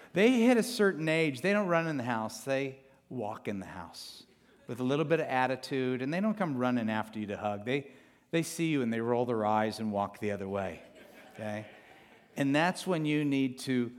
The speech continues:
to pour it on. You need to, uh, get close to them. You need to be affectionate with them. And here's what they're gonna say. "You're weird and embarrassing to me," which is the most ironic statement in the world, that you're weird and embarrassing,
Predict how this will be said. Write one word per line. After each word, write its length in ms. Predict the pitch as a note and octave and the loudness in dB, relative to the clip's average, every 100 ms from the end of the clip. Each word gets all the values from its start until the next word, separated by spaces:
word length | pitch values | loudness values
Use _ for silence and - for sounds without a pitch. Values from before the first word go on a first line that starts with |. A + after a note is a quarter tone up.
| - | -14
to 80 | - | -12
pour 640 | - - - D#3+ D3 C#3+ C3 | -10 -12 -2 2 6 6 4
it 160 | B2+ - | 0 -4
on. 400 | B2 A#2+ G2+ F2 - - | 0 0 0 -6 -12 -4
You 180 | C3+ | -2
need 300 | D3+ D3+ C#3 - | -2 -4 -4 -4
to, 260 | B2+ A2+ - - - | -4 -4 -6 -20 -8
uh, 300 | A2 G2+ F#2+ - - - - - - - - - - | -2 -2 -4 -8 -18 -20 -20 -20 -20 -20 -20 -20 -8
get 220 | C3 D3 - | -2 -2 -4
close 500 | - D3+ D3+ D3 - | -2 0 0 -2 -8
to 120 | C3 | -6
them. 240 | G#2+ G#2 | -4 -2
You 80 | A#2 | -2
need 200 | C3 C3+ | -2 -2
to 60 | B2 | -2
be 120 | C3+ | -4
affectionate 540 | A#2 - C#3+ - B2 | -4 -4 -4 -4 -6
with 60 | G#2+ | -4
them. 140 | A#2+ | -2
And 100 | C#3 | 0
here's 220 | C#3+ D#3+ | 0 0
what 140 | E3 D#3 | -2 -4
they're 80 | C#3+ | -4
gonna 160 | C3+ | -4
say. 240 | C3+ A2+ G#2 - - | -4 -6 -8 -16 -2
"You're 160 | G#3 A#3+ | 2 2
weird 500 | F3 F3+ F#3+ G#3 G3 | 4 6 8 6 4
and 180 | E3 | 0
embarrassing 720 | D#3 C#3 C#3+ C#3 D#3 - B2 A#2 | 0 0 2 4 2 0 -4 -2
to 80 | B2+ | -2
me," 320 | G#2+ F2+ - _ _ - - - - - - - | -2 -4 -10 _ _ -20 -20 -20 -20 -20 -20 -8
which 260 | E3+ F3+ F3 | 0 0 0
is 100 | D3+ | -2
the 80 | G3 | 6
most 260 | G3 F#3+ - | 6 6 2
ironic 500 | E3 D#3 D#3 D3+ D3 | 2 6 4 2 -2
statement 500 | - C#3+ C3+ C3+ C3 | 0 0 2 0 0
in 80 | |
the 80 | B2 | 0
world, 460 | A#2 B2 A2+ A2+ G#2+ | 2 4 4 2 2
that 260 | B2+ A2 | 0 0
you're 400 | C3 C#3+ E3+ F3 | -2 2 4 4
weird 340 | D3 B2+ A#2 A2+ | 4 0 0 0
and 120 | A2+ | 0
embarrassing, 680 | A2 G#2+ G#2 G2 G#2+ A2+ | 0 0 -2 -4 -6 -8